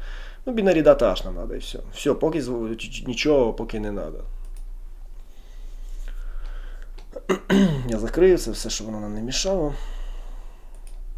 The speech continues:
Удалю його, щоб потім не забути. Тепер дивіться, що вам надо буде. Ще создаємо ось ці два файлика. Як создавати, я вже вам показував в прошлому році.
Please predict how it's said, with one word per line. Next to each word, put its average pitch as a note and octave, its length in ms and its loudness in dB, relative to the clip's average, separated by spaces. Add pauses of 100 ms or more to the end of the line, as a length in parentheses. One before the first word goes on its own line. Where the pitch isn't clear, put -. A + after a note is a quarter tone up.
(640)
Удалю A2 280 0
його, G#2+ 300 -2 (200)
щоб - 220 -6
потім A2 260 -6
не A2 100 -4
забути. A2 380 -4 (3500)
Тепер D#3 440 4
дивіться, B2 560 0 (320)
що F#3+ 580 8
вам D3 260 6
надо C#3+ 240 8
буде. B2+ 240 2
Ще F3 220 2
создаємо D3 720 6
ось C3+ 140 2
ці C#3+ 140 -2
два B2 180 2
файлика. A2 500 2
Як E3 180 6
создавати, C3+ 560 4
я C3+ 80 2
вже B2 140 0
вам A#2 120 0
показував B2 440 2
в - 20 -8
прошлому A#2+ 420 -2
році. G2 320 -6